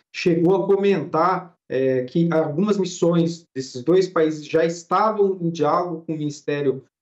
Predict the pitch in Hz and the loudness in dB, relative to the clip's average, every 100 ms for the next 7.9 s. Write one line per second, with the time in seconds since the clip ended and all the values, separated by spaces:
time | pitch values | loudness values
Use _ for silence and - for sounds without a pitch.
0 | _ - - 247 208 180 170 160 143 175 | _ -4 -2 -2 -4 -4 0 0 2 2
1 | 170 170 165 170 170 - - 156 170 170 | 2 2 2 0 -4 -8 -2 0 0 0
2 | 165 165 165 170 196 - 170 160 156 143 | 0 0 2 2 0 -2 -4 -2 -2 -4
3 | - 156 147 143 180 170 165 147 147 147 | -8 -6 -6 -6 -6 -4 -6 -4 -4 -4
4 | - _ _ _ - 120 170 196 196 185 | -8 _ _ _ -8 -2 0 2 2 2
5 | 170 170 170 160 - 156 147 147 139 - | -2 -2 -2 -2 0 0 0 -2 -6 -4
6 | 131 151 170 165 135 143 - 139 135 - | -2 0 -2 -4 -8 -10 -4 -4 -4 -10
7 | 139 - 147 143 135 131 135 139 | -16 -12 -8 -6 -4 0 0 -2